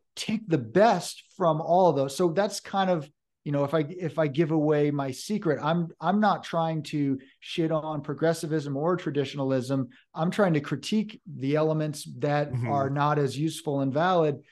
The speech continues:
Speaker 1: without discarding all the ones that still are.
Speaker 2: I think if there's a critique in there, it's about fundamentalism, you know, whether it's
Speaker 1: Right.
Speaker 2: progressive or, or regressive fundamentalism,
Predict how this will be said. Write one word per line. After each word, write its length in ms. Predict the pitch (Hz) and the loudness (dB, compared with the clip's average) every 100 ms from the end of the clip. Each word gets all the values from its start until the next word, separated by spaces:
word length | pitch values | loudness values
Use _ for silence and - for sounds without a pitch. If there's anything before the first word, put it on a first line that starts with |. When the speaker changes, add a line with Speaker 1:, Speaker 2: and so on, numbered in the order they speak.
| _ - | _ -4
Speaker 1:
without 500 | 151 143 143 120 117 | 0 2 0 -4 -8
discarding 800 | 139 - - 147 170 185 147 135 | -8 -8 -2 4 6 6 2 2
all 220 | 143 139 | 2 2
the 80 | 135 | 2
ones 260 | 131 127 | 0 -2
that 100 | 127 | -8
still 280 | - 139 127 | -6 -4 0
are. 240 | 147 123 | 0 2
Speaker 2:
I 80 | 143 | 4
think 220 | 147 208 | 4 4
if 100 | 196 | 4
there's 220 | 151 160 147 | 6 6 6
a 60 | |
critique 480 | - 123 - 240 - | 0 -4 0 -2 0
in 140 | 139 | 0
there, 220 | 117 107 101 | 4 4 2
it's 140 | - | 0
about 200 | 107 98 | 0 0
fundamentalism, 920 | - 123 110 95 127 120 65 64 - _ _ _ | 0 0 0 0 0 0 -8 -12 -16 _ _ _
you 120 | 117 | 2
know, 80 | 113 | 4
whether 420 | 110 123 120 113 | 6 6 6 6
it's 240 | 104 98 - | 4 0 -12
Speaker 1:
Right. 140 | - - | -20 -2
Speaker 2:
progressive 600 | 143 120 113 104 110 101 | -2 2 2 2 0 2
or, 400 | 110 107 95 78 | 2 2 0 -2
or 600 | 117 107 104 92 90 85 98 | 2 4 4 2 0 -4 0
regressive 600 | 135 120 95 90 101 92 | 0 2 0 -2 -6 -4
fundamentalism, 640 | 95 90 92 87 69 | -6 -4 -6 -6 -10